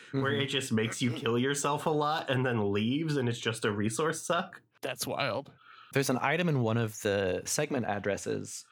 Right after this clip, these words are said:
Speaker 2: around here, I think. It might actually just be an item in a chest that it's an accessory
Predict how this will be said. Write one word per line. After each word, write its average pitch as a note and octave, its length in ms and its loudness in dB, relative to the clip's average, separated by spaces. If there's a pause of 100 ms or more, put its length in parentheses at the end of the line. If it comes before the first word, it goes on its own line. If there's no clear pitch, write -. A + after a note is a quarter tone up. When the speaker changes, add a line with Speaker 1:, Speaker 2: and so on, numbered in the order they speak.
(120)
Speaker 2:
around G2+ 320 2
here, G#2+ 180 0
I F2+ 100 0
think. C3 680 -2
It G#2+ 80 2
might B2+ 260 2
actually A#2+ 340 0
just G2+ 240 0
be G2+ 140 2
an F#2 140 2
item G2+ 260 2
in F#2 80 -2
a - 60 -8
chest - 480 -2 (280)
that G#2+ 460 2
it's A2 160 2
an G#2+ 60 4
accessory A2 760 0